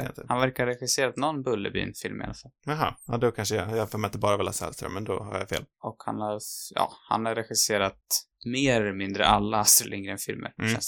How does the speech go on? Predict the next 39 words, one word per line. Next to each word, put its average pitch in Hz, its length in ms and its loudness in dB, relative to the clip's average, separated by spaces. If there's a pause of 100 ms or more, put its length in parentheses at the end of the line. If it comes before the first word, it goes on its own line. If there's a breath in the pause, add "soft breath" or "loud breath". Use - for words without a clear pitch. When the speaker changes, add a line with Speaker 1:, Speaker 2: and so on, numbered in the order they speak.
Speaker 2:
det - 60 -18
som. - 20 -16 (440 loud breath)
Speaker 1:
Ja, 110 220 8
eh, 117 360 8 (320)
oavsett, 120 340 4
det, 110 240 4
det 117 220 4
är 110 360 8
intressant 113 440 2
att 101 80 -4
han 101 120 -2
har 98 60 -2
bidragit 104 560 4
till 113 140 0
manuset. 117 520 4 (540 soft breath)
Eh, 98 180 -4
för 104 120 -4
han 104 160 2
var 110 180 6
ju, 98 400 0 (180)
som 104 180 -8
sagt, - 260 -2
där, 101 300 0 (320)
när 113 120 2
vi 107 80 0
snackade 113 320 2
om 113 60 2
Raggare 101 340 2
så - 100 -2
pratade 104 320 0
vi 98 100 -2
väldigt 92 220 -4
mycket 92 200 -10
om 90 120 -10
det, 82 100 -8
att 90 120 -10
han 98 260 -8 (440)
fångade 107 520 4
verkligen 92 600 0